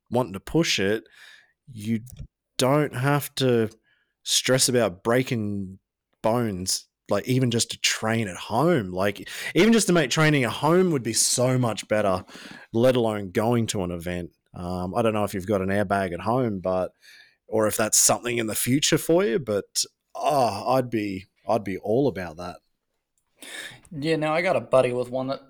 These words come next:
Speaker 2: he leaves it over here all the time, but, uh, Bag Jump sending me a, uh, pit bike bag, so that way we can, uh, try and maybe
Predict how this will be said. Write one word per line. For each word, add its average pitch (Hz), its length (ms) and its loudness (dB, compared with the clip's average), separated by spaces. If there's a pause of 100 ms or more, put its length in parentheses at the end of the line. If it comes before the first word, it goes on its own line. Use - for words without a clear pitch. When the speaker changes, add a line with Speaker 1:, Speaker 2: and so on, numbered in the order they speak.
Speaker 2:
he 160 160 -4
leaves 135 260 -4
it 127 80 -8
over 135 240 -2
here 139 160 0
all 135 140 6
the 131 80 -4
time, 139 360 0
but, 131 220 4
uh, 127 180 6
Bag 135 300 8
Jump 135 240 0
sending 127 380 2
me 123 180 0
a, 113 180 4
uh, 113 140 4
pit 135 240 -4
bike 120 240 0
bag, 123 300 2
so 127 100 -2
that 123 80 2
way 117 80 0
we 117 140 -6
can, 117 180 -8
uh, 110 280 -8 (680)
try 180 240 8
and 156 160 4
maybe 143 540 4